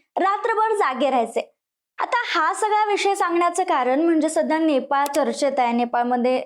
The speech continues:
दंगल सुरू आहे किंवा सरकार बदललंय, नवीन सरकार येण्याची तयारी सुरू आहे त्याच्या निमित्तानं. पण तुम्हाला माहिती आहे का की नेपाळमध्ये याच वर्षी सुरुवातीला एक आंदोलन झालं?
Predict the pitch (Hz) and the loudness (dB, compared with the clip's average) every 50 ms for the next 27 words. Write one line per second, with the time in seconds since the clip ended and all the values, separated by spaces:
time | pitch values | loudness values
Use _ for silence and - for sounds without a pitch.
0 | - - 240 247 240 240 247 247 262 262 - 262 247 247 240 226 226 233 247 269 | -6 -4 -2 -2 0 2 2 2 0 0 -2 -2 0 2 2 0 0 0 0 -2
1 | 277 269 - 277 247 233 240 - 254 254 262 269 - - - _ _ - 240 262 | -2 -2 -2 -2 -2 0 0 0 0 0 -2 -4 -8 -14 -20 _ _ -2 0 0
2 | 247 240 285 285 277 254 247 240 240 247 254 262 269 262 285 247 277 262 262 254 | 2 2 2 2 2 2 2 2 2 2 2 2 2 0 0 0 0 0 0 2
3 | 254 247 247 247 240 240 - 302 302 - 262 233 254 320 427 440 440 - 269 262 | 0 0 0 -2 -4 -4 -8 -6 -2 -2 0 0 0 0 0 -2 -2 -2 0 0
4 | 269 311 277 - 247 240 - 269 285 339 330 269 247 247 254 - 233 233 240 - | 0 0 0 -2 -2 -2 -2 0 0 2 2 2 2 0 0 0 0 0 0 -4
5 | - _ _ _ _ _ _ _ _ 480 466 453 466 415 440 453 453 480 466 466 | -6 _ _ _ _ _ _ _ _ 0 2 2 2 2 2 2 2 2 2 0
6 | 466 440 381 415 415 381 - - 254 254 269 277 339 392 381 392 370 311 285 302 | 0 0 0 0 0 0 0 0 0 0 0 0 0 2 2 4 2 2 2 0
7 | 330 330 349 349 339 285 254 302 330 320 294 294 285 359 370 - 392 339 277 277 | 0 0 2 2 2 2 2 2 2 2 2 2 0 0 0 0 2 2 2 0
8 | - - 339 339 - 349 302 294 302 311 311 311 302 277 277 294 311 330 330 277 | 0 0 0 0 0 0 2 2 2 0 0 0 0 2 2 2 0 0 0 0
9 | 254 269 311 311 285 254 240 254 262 233 240 | 2 2 2 2 0 0 -2 0 0 0 0